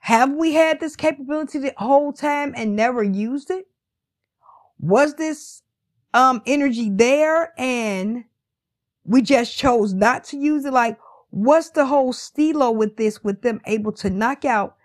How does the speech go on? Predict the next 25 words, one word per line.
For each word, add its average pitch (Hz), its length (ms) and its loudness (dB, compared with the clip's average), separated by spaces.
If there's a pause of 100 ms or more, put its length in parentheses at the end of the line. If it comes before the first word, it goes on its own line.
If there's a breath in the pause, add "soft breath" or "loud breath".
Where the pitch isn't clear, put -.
(340 soft breath)
a 214 120 4
whole 311 520 2
satellite? 349 880 0 (1120)
Not 254 320 4
a 392 60 -4
half 427 320 0
of 294 80 -4
one, 190 320 -6 (920)
not 349 320 2
a 427 40 -6
piece 466 360 -6
of 233 240 2
it, - 160 -12 (680)
a 302 120 4
whole 370 340 2
satellite, 359 680 0
and 226 200 -4
knock 277 240 0
it 254 140 -4
into 247 800 -2 (640)
hundreds 320 560 -2 (100)
and 247 240 -4
thousands 262 720 0
of 214 220 -4
pieces. - 720 -10